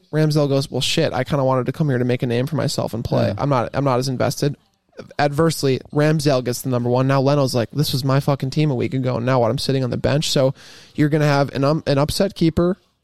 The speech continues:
Speaker 1: and a happy keeper, which is just not gonna be a good situation. You spent a lot of money on that. They've done nothing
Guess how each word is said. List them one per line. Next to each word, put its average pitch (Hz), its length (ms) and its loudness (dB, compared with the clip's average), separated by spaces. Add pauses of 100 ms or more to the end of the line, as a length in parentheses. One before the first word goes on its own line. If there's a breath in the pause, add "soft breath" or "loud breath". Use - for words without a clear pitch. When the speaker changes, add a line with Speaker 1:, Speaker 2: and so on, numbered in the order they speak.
Speaker 1:
and 151 240 2
a 147 80 2
happy 123 280 0
keeper, 127 340 -4
which 131 180 -4
is 127 80 -2
just - 220 -6
not 117 180 -2
gonna 127 140 -4
be - 100 -4
a - 40 -4
good 127 180 -4
situation. 123 500 -2
You 135 100 0
spent 131 220 -2
a 120 40 -4
lot 127 140 0
of 139 60 -2
money 143 180 0
on 139 120 0
that. 117 240 -2 (1120 soft breath)
They've 151 180 0
done 147 220 2
nothing 156 420 0